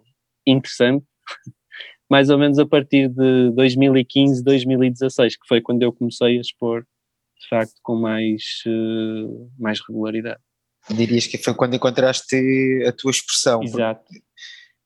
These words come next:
Speaker 2: eh, uma, uma das
Speaker 1: Porque
Speaker 2: coisas
Speaker 1: houve
Speaker 2: que, sim, sim, diz, diz.
Speaker 1: Houve uma, eu tive, enfim, durante o processo académico,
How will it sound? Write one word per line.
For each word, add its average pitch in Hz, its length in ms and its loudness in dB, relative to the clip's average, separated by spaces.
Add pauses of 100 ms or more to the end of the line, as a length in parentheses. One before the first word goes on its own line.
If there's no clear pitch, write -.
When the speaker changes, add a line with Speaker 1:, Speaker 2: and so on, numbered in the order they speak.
Speaker 2:
eh, 110 540 0
uma, 131 300 -2
uma 120 220 -10
das 127 120 -4
Speaker 1:
Porque 135 140 0
Speaker 2:
coisas 147 200 2
Speaker 1:
houve 156 100 -2
Speaker 2:
que, 135 260 -4 (460)
sim, - 220 -4
sim, 117 220 -4
diz, 113 160 0
diz. 110 260 -4 (420)
Speaker 1:
Houve 147 320 2
uma, 131 440 4 (420)
eu 135 160 2
tive, 123 380 2 (640)
enfim, 123 280 -2
durante 143 300 2
o 156 40 0
processo - 360 0
académico, 160 680 2